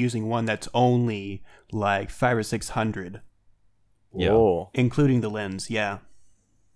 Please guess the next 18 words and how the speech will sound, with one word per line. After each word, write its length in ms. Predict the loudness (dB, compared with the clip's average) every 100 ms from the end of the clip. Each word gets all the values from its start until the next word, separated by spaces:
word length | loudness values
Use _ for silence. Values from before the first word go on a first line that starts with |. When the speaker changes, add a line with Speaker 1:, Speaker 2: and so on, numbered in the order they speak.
| _ -10
Speaker 3:
Ah. 760 | -4 -2 0 0 0 -2 -4 -4
Speaker 2:
And, 160 | -2
and 100 | -2
to 60 | 0
be 140 | 0
honest, 340 | 2 2 -2 0
like, 280 | 0 0 -2
like, 160 | -2 -2
I 60 | -4
feel 220 | -2 0
like, 260 | 0 0
uh, 200 | -2 -2 -2
this 200 | -8 -4
might 140 | -4
be 160 | -2 0
a 100 | 0
topic, 500 | 0 -2 -2 -4 -6
um, 440 | -6 -6 -8 -12